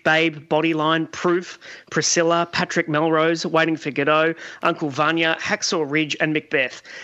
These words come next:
Picking up actor SAG Helpman and other accolades along the way, including in twenty twenty being made an honorary officer of the Order of Australia. His latest role is as Dan Fisher, a war photographer struggling with what he's seen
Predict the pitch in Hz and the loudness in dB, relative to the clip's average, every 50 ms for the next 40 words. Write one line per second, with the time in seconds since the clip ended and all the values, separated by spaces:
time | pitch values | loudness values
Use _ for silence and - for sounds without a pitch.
0 | - - - - - 180 170 175 151 151 147 139 135 131 - - - 156 151 - | -18 -20 -20 -6 -4 -4 -4 -2 -2 0 2 2 2 0 -2 -2 -2 -2 -2 -2
1 | - 156 143 139 127 - - - 160 147 139 139 139 123 131 120 - - - - | -2 0 0 0 0 -2 -2 -2 0 0 2 0 0 -2 -4 -10 -12 -10 -6 -4
2 | 156 151 - 147 147 139 139 - - 160 160 165 - 160 147 156 - - 151 143 | -4 -2 -2 0 0 0 0 2 2 2 2 2 2 2 2 0 0 0 0 0
3 | - - 156 147 143 139 143 143 139 147 160 180 156 151 151 156 147 143 139 143 | 0 -2 -2 0 0 0 0 0 -2 -2 -2 0 0 0 0 0 0 0 2 2
4 | 147 160 220 262 285 - - - - - _ - 147 139 - - 156 147 143 127 | 2 2 2 0 -2 -6 -12 -20 -20 -14 _ -6 -6 -4 -2 -2 -2 0 0 -2
5 | 120 - - - 135 127 113 - - 139 127 120 120 - 131 127 123 123 117 117 | -2 -2 -2 -2 -2 -2 -2 -2 -2 -2 -2 -2 -2 -2 0 0 2 2 2 2
6 | 120 120 123 - 151 147 143 135 131 127 123 117 - 135 - - 156 - - 127 | 2 0 2 2 2 2 4 4 2 2 2 2 0 -2 -2 -2 -2 -2 -2 -2
7 | 113 110 117 120 120 117 113 117 117 113 117 - - - 139 127 127 139 180 185 | -4 -2 -2 -2 0 0 0 0 0 0 0 0 2 4 2 4 4 4 2 2
8 | - - - - - - - - 175 170 196 220 269 277 - - - 151 139 127 | 0 -6 -12 -14 -16 -4 -2 0 2 4 4 4 4 2 2 2 2 2 2 4
9 | 143 170 180 - 151 156 147 135 - 165 160 160 156 - - - 180 - - 156 | 2 2 0 0 0 0 -2 0 2 2 2 2 0 0 -2 -2 0 0 0 -2
10 | 113 - - - 156 143 160 180 190 - - 175 - 151 147 139 139 123 - 139 | -2 -2 -2 -2 -2 0 2 0 0 0 -2 -4 -2 -2 -2 -2 -2 -4 -2 -4
11 | 123 117 - - - 165 151 147 156 151 143 143 143 135 135 131 147 139 131 131 | -2 -2 -2 0 2 2 2 2 2 0 0 0 0 -2 -4 -4 -2 -2 -2 0
12 | 131 - - - 156 165 233 277 285 | 0 2 2 4 4 4 4 2 0